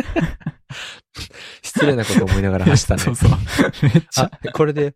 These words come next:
Speaker 1: 他の人に貧乏神つけれたぞ」みたいなね。
Speaker 2: そう、なすりつけたな、みたいな感じで。<laughs> でも、二度と会いたくないじゃないですか。ビリにはなりたくないんで。
Speaker 1: ビリだってわかるからね。
Speaker 2: そうそうそう。もう完全に貧乏神じゃんと思って。うん。
Speaker 1: <laughs> やばいね。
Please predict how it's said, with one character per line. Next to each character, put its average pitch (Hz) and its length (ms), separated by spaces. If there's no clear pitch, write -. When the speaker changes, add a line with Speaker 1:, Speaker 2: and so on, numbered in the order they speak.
Speaker 1:
他 143 200
の 143 60
人 135 120
に 110 100
貧 113 160
乏 127 140
神 95 200
つ - 120
け 107 100
れ - 80
た 90 120
ぞ」 87 120
み 85 40
た 135 60
い - 20
な - 0
ね。 101 60
Speaker 2:
そ 107 40
う、 - 20
な 120 80
す - 100
り 143 100
つ - 80
け 143 100
た 110 120
な、 104 120
み 101 80
た 107 100
い 104 40
な - 80
感 - 140
じ - 140
で。 110 100
<laughs> - 680
で 147 100
も、 156 420
二 139 160
度 165 100
と 127 100
会 123 100
い - 20
た 143 100
く 127 80
な 117 80
い 113 60
じ 101 60
ゃ 98 40
な 92 60
い - 20
で - 40
す - 40
か。 - 100
ビ 131 140
リ 127 100
に 104 80
は 98 40
な 107 100
り 107 60
た 98 120
く 113 60
な 104 80
い 90 60
ん 90 60
で。 - 180
Speaker 1:
ビ 127 120
リ 117 80
だ 95 100
っ 85 80
て 98 100
わ 92 80
か 95 120
る 85 80
か - 100
ら - 40
ね。 - 40
Speaker 2:
そ 120 80
う 107 40
そ 104 140
う 98 60
そ - 140
う。 131 40
も 123 40
う - 20
完 156 300
全 156 200
に 143 80
貧 139 240
乏 143 160
神 107 160
じ 101 80
ゃ 95 40
ん 101 80
と - 80
思 104 100
っ - 60
て。 - 120
う - 60
ん。 - 100
Speaker 1:
<laughs> - 0
や 104 100
ば 98 140
い - 80
ね。 - 180